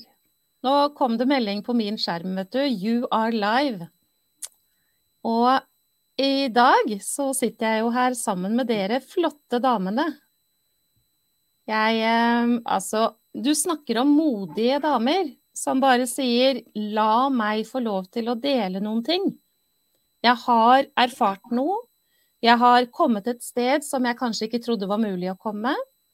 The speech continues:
Og jeg ønsker at andre mennesker også skal ta sjansen på at det går an.»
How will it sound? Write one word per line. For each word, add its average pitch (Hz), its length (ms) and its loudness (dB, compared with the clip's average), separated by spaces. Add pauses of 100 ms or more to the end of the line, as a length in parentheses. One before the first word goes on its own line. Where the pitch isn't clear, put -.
(480)
Og 240 100 0
jeg 262 200 6
ønsker 269 920 0
at 262 160 0
andre 214 380 -2
mennesker 226 600 -4
også - 360 -8
skal 220 520 -2
ta 202 240 -4
sjansen 220 680 -4
på 208 200 -4
at 190 200 -2
det 208 160 -4
går 233 340 0
an.» 285 180 4